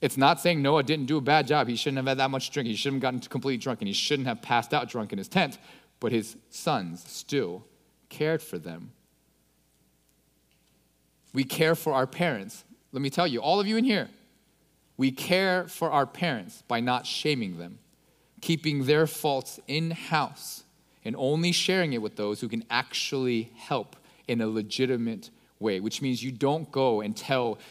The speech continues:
your twelve-year-old or thirteen-year-old or fifteen-year-old, sixteen-year-old friend that your a-, parents are acting a fool and doing all these things. Why? 'Cause your friend ain't gonna help you about their problems, are they?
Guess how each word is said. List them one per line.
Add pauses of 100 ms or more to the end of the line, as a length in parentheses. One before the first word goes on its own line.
your
twelve-year-old
or
thirteen-year-old
or
fifteen-year-old,
sixteen-year-old
friend (200)
that
your
a-,
parents
are
acting
a
fool
and
doing
all
these
things.
Why?
'Cause
your
friend
ain't
gonna
help
you
about
their
problems, (160)
are
they?